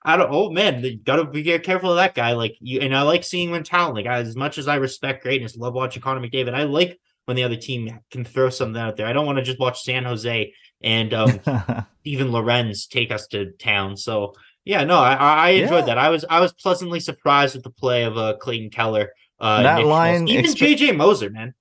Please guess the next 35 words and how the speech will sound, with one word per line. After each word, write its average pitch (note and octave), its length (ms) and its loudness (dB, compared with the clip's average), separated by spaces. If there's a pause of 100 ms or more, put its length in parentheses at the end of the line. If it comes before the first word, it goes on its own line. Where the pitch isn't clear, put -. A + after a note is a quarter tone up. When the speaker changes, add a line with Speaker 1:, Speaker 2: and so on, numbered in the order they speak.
Speaker 1:
Even, G3 180 0
even D4+ 40 -4
Speaker 2:
J F#3+ 120 6
J C#4+ 60 2 (100)
Speaker 1:
J C#4 80 8
J - 40 6
Speaker 2:
Moser D#4 360 6
Speaker 1:
Moser. F#3 140 6
Speaker 2:
was A#2+ 140 2 (240)
impressive G#2+ 720 0
too, B3 300 2
and C3+ 120 4
I, E3 80 6 (180)
I D#3 60 4
thought, G#3 260 4
you D#3 100 4
know D#3+ 140 6
what, E3 180 4
on, A#2+ 380 4
on B2+ 180 6
the A2+ 80 4
back D#3+ 400 4
end, F#2+ 280 0 (420)
Valimaki, A#2+ 840 2
what G#2 360 2
a, A#3+ 240 4
what C3+ 200 2
a C#4 60 4
resurgence G3 680 2
for A2+ 180 0
his A2+ 160 2
career, A#2 520 2
right? G2+ 340 2
Like, A2 260 2 (380)
he's, G#3+ 360 2